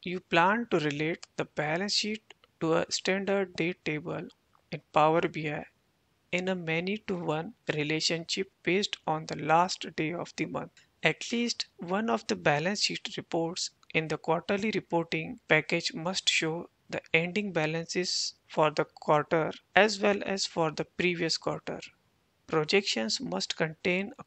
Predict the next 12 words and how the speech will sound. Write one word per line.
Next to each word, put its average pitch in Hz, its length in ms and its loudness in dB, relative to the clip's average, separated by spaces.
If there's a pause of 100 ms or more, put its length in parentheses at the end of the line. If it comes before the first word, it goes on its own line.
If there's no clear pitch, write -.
(100)
column 170 580 2
named 165 400 0
revenue 151 440 -2
projection 170 760 -4 (180)
that - 240 -8
contains 175 720 -2 (320)
the 156 120 2
revenue 175 500 -2
projection 160 640 -4
amounts. 165 600 -4 (760)
A 156 180 6
relationship 220 640 -2